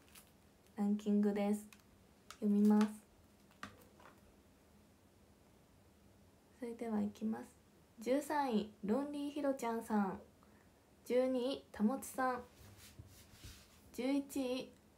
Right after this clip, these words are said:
アウ-、アウターズさん。十位、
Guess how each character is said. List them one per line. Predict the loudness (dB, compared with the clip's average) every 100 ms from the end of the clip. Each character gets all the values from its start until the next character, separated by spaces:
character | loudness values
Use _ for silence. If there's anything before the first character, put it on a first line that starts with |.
| -4
ア | 0
ウ-、 | 2 2 -2 -6 -18 -20 -20 -20 -20 -20 -20 -20 -20 -20 -20 _ -20 -20 -20 -20 -10 -4
ア | -2 -2
ウ | -4 -6
タ | -4
ー | 0 2 0 -2
ズ | -4 -10
さ | -8
ん。 | -8 -10 -10 -20 -20 -20 -20 -20 -20 -20 -20 -20 -20 -20 -20 -20 -20 -20 -6
十 | -2 0
位、 | 2 0